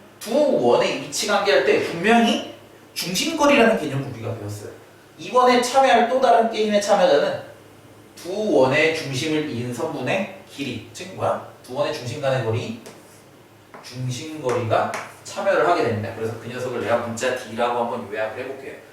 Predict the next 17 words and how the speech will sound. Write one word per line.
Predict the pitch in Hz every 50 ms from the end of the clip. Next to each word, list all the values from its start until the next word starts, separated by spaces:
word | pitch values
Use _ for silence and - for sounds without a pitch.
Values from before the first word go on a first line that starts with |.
| - - - - - -
이때 | - 196 196 - 247 254 254 226 208 - -
역시나 | 143 143 - - 196 196 190 185 160 -
내가 | 165 160
찾아야 | - - 196 190 185 190 180 175 175 170
할 | 165 131
녀석은 | 123 120 120 131 - - 233 233 - - - - - - - - - -
피타고라스의 | - - - 185 190 190 202 190 190 - 165 165 165 156
정리입니다. | 151 151 151 151 151 151 - - - - - - - - - -
피타고라스 | - - - 196 190 - - - -
정리를 | - - - 151 151 -
찾아줄 | - - - - - - - -
거예요. | - - - - - - - - - - - - - -
자, | - - - - - - - - -
파란색으로 | - 196 220 226 240 - 233 226 262 254 233 233 233 -
보조선을 | - - 143 - - 240 247 269 - -
하나 | - - 117 - - -
그려볼게요. | - - - - - - 107 - - - - -